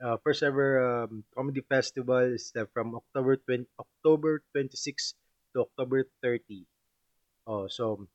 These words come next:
uh, ang daming naka-line up na comedians. So, for, uh, what, five days, twenty-six, twenty-seven, twenty-eight, twenty-nine, oh, yeah, so, so for five days, five days na may, uh, may ma-, may mga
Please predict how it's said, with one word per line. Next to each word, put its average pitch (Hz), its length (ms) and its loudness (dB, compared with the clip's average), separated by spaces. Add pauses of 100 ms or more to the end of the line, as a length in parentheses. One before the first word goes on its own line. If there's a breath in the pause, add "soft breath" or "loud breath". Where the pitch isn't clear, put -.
(260)
uh, 117 480 2
ang 123 160 -6
daming 127 320 2
naka-line 117 320 0
up 113 160 -6
na 110 80 -12
comedians. 110 480 -8
So, 110 160 -8
for, 110 240 -2 (480)
uh, 113 560 2
what, 107 240 0 (160)
five 120 240 0
days, 123 240 -4 (240)
twenty-six, 104 320 -16
twenty-seven, 98 320 -16
twenty-eight, 98 320 -20
twenty-nine, 98 480 -18
oh, 107 60 -8
yeah, 107 180 -4
so, 113 160 -8
so - 320 -12
for 113 240 -4
five 156 240 4
days, 139 320 0
five 139 320 0
days 139 240 -2
na 123 80 -12
may, 117 240 -6 (480)
uh, 104 880 0
may 110 320 -4
ma-, 104 240 -8
may 120 160 -6
mga 113 160 0